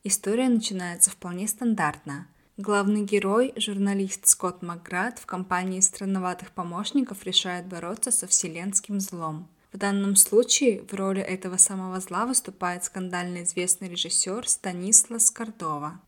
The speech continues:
В свое время Кордова пустил карьеру журналиста под откос. Теперь Скотт жаждет мести и решает расследовать самоубийство юной дочери Кордовы, гениальной пианистки Александры. Скотт считает, что во всем виноват Кордова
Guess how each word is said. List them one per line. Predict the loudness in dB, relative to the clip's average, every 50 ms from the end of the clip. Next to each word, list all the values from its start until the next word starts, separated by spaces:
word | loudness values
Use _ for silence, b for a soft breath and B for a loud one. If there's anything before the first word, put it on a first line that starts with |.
| _ _
В | 4
свое | 4 6 6 4 2 2 0
время | 0 0 2 4 6 6 4 4
Кордова | 2 -2 -4 -2 -2 -2 -2 -2 -2
пустил | -2 -2 -4 0 2 0 0 0
карьеру | 0 -4 -2 0 0 0 0 0 0
журналиста | -2 -4 -2 -2 -2 0 2 2 2 2 2 -2
под | -4 -6 -6 -6
откос. | -6 -8 -10 -12 -10 -8 -6 -2 -2 -2 -2 -4 -8 _ _ _ _ _
Теперь | -6 -6 -2 4 10 10 12 12 12 12
Скотт | 10 10 10 6 4 4 4 4
жаждет | 4 0 -2 -2 -2 -4 -6 -8 -6 -4
мести | -4 -4 -2 -2 -2 -2 -2 -4
и | -8 -6 -4 -4
решает | -2 -2 -2 -2 -2 -2 -2 -2 -2 -2 -2
расследовать | 0 0 2 2 2 0 -2 -2 -2 -4 -2 0 2
самоубийство | 2 2 0 -4 -8 -10 -10 -8 -2 0 0 0 2 0
юной | 0 -2 -2 -2 -2 0 0 0
дочери | -2 -4 -6 -6 -8 -8 -10 -8
Кордовы, | -6 -6 -6 -6 -4 -4 -6 -6 -6 -6 -8 -10 -10
гениальной | -10 -8 -8 -8 -6 -6 -4 -2 0 0 0 -2
пианистки | -2 -4 -6 -6 -6 -4 -2 -2 -2 -2 -4 -6 -6
Александры. | -6 -6 4 6 8 8 8 6 -2 -8 -10 -10 -10 -12 -14 -16 _ _
Скотт | 2 4 4 4 4 2 2 2
считает, | 2 0 0 -2 -4 -2 0 2 2 2
что | 2 0 0 0 0
во | 0 0
всем | 0 0 0 0 2 0 2
виноват | 2 2 2 2 0 -2 -4 -4
Кордова | -4 -4 -4 -2 -2 -2 -2 -2 -2 -4 -4 -8